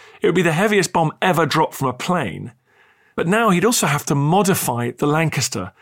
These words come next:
to carry it. He'd have to take a lot of weight out,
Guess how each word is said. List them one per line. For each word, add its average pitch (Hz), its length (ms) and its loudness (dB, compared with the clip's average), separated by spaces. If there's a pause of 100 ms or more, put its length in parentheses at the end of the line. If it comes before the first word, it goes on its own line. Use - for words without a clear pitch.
(140)
to - 100 -4
carry 139 400 -4
it. - 220 -16 (800)
He'd 143 120 -4
have 135 100 -2
to 123 80 -6
take 170 180 -2
a 156 40 0
lot 147 120 2
of 131 60 0
weight 147 300 0
out, 90 240 -6